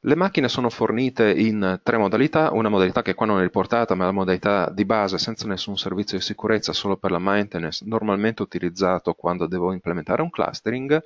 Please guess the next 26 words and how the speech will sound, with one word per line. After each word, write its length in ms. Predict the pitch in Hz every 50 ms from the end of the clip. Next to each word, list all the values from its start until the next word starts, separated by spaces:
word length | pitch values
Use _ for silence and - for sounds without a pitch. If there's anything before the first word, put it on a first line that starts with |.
| - - - - - - - _ _ _ _ -
e 80 | - -
poi 200 | - 113 107 123
le 100 | 117 104
due 160 | 104 117 113
modalità 560 | 98 92 90 92 95 90 - 104 95 85 -
reali 480 | 90 101 110 101 80 82 85 85 80 78
sulle 240 | - - 95 85
qua-, 240 | - - - 76 - -
come 380 | - 95 90 92 90 82 - 85
vengono 360 | 85 87 92 87 87 82 85
vendute 320 | 87 90 95 92 - -
le 80 | 147 156
macchine, 500 | 127 78 80 - - - 113 127 127 - - - - - - _ _ _ _
la 140 | - 101 101
Basic 360 | 101 123 151 147 139 139 120
Security 500 | - - 101 - - 123 113 110 - 101
Suite 480 | - - - 127 117 101 90 - - 85
che 160 | - - 98 110
integra 540 | 131 143 131 110 - 87 90 90 - 107
tutti 300 | - - 160 165 - -
i 20 | -
servizi 480 | - - 104 104 107 123 117 - 107
di 80 | 92 92
sicurezza 640 | - - 98 95 - 107 107 107 98 - - - -
di 100 | 101 139 151
base 440 | - 85 76 82 - 120 127 131